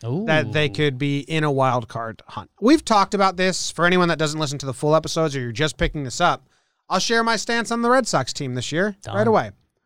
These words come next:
Speaker 1: I think they're in a fantastic position. I think it's somewhat relatable to the twenty seventeen Yankees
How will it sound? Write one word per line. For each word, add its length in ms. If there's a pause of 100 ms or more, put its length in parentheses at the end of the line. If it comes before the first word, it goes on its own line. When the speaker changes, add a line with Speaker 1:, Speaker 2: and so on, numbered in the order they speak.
(280)
Speaker 1:
I 80
think 180
they're 100
in 60
a 60
fantastic 760
position. 440
I 60
think 220
it's 120
somewhat 500
relatable 500
to 100
the 80
twenty 340
seventeen 600
Yankees 540